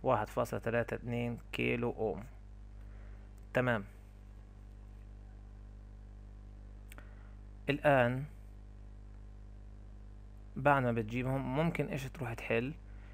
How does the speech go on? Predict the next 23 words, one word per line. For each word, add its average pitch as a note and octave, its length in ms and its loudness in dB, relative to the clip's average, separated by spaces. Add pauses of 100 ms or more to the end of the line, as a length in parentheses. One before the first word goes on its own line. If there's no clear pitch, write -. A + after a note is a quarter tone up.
(100)
تقول: C3+ 340 6
"الآن C#3 260 4
صار C3+ 200 4
في C3+ 200 0
عندي C3 240 4
أنا B2+ 180 4
هنا B2+ 80 2
مقاومتين، A#2 680 4
مقاومة A#2+ 520 4
هذه A#2 240 4
آر A#2+ 80 6
برايم B2 540 2
ومقاومة B2+ 600 2
هذه". G#2 340 2 (480)
فممكن D3+ 360 6
إيش F3 220 2
تروح C#3+ 280 0
تجيب A#2+ 320 0
أنت؟ B2 200 2
الجهد C3 760 4 (1300)
من B2 160 4
هان D3+ 260 8
لهان، A#2+ 460 6